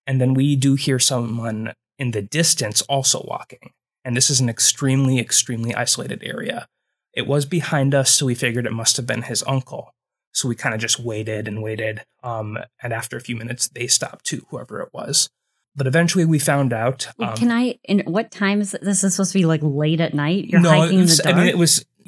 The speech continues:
Speaker 1: it was, like, dusk.
Speaker 2: Okay.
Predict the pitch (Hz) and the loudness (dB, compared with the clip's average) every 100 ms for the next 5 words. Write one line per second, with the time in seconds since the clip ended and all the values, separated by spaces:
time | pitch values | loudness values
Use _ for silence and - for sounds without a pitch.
0 | - - 180 180 170 147 123 120 123 120 | -10 0 2 4 4 4 2 0 -6 -6
1 | - - - - - _ _ _ _ 151 | -6 0 0 0 -4 _ _ _ _ -8
2 | 165 156 - | -2 -2 -4